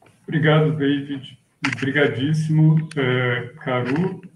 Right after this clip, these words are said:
Obrigadíssimo, Rafaela. E obrigado principalmente a todo mundo que tá aqui acompanhando a gente nesse feriado, nessa tarde, é, que marca o encerramento do Cine B H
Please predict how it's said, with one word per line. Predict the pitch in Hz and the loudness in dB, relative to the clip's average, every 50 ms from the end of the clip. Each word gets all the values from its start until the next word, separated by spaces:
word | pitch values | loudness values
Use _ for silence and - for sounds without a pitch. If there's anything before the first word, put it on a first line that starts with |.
| _ _ | _ _
Obrigadíssimo, | - 135 135 131 131 127 123 135 135 - - 139 127 | -4 -4 -2 0 -2 -2 -2 -4 -6 -4 -2 -2 0
Rafaela. | 123 127 120 - - 127 123 127 131 147 147 156 160 160 156 - - | 0 0 -2 -2 -4 -2 0 2 2 2 2 2 2 2 0 -2 -4
E | 135 | -4
obrigado | 127 139 139 135 147 147 - - | -4 -2 0 4 4 4 2 2
principalmente | - 143 151 156 165 165 147 156 - | 0 -2 -2 0 2 2 2 2 0
a | - | 0
todo | - 151 147 151 156 | 0 -2 0 2 2
mundo | 151 151 151 - | 2 2 2 -2
que | - - | -4 -2
tá | 131 | -2
aqui | 120 - - - - 175 185 | -2 -2 -4 -2 2 2 2
acompanhando | - - 156 139 151 139 139 135 123 123 | 4 4 2 2 4 6 6 6 6 4
a | 117 110 | 2 2
gente | 110 123 139 160 170 165 - - 131 | 4 6 6 6 6 4 2 0 0
nesse | 127 135 - - - | 0 0 -2 0 0
feriado, | 139 127 127 120 120 127 143 160 160 160 151 147 - - _ _ _ _ _ _ _ _ | 2 2 2 2 2 2 2 4 4 2 0 -2 -6 -10 _ _ _ _ _ _ _ _
nessa | - 117 110 117 127 - | -12 -10 -8 -6 -8 -8
tarde, | - - 117 123 139 151 156 147 151 - - _ - _ _ _ _ _ _ _ _ _ _ _ | -2 0 2 4 4 4 2 0 -4 -6 -10 _ -20 _ _ _ _ _ _ _ _ _ _ _
é, | 123 123 123 131 131 135 135 135 | 0 2 4 4 4 4 4 2
que | 131 - - - 147 151 151 151 | 0 -2 -4 0 2 4 4 4
marca | 147 143 139 139 156 156 156 151 | 4 4 2 2 2 2 2 2
o | 147 | 2
encerramento | 151 - - 147 147 151 151 143 139 143 156 190 208 - - | 2 2 0 2 2 4 6 6 6 6 6 6 4 4 2
do | - 143 | 0 -2
Cine | 131 - - 143 147 135 | -2 -2 0 0 0 2
B | 131 135 | 2 0
H | 127 120 113 117 123 - 294 170 170 - - - | 0 0 -2 -2 0 0 0 0 -2 -4 -8 -14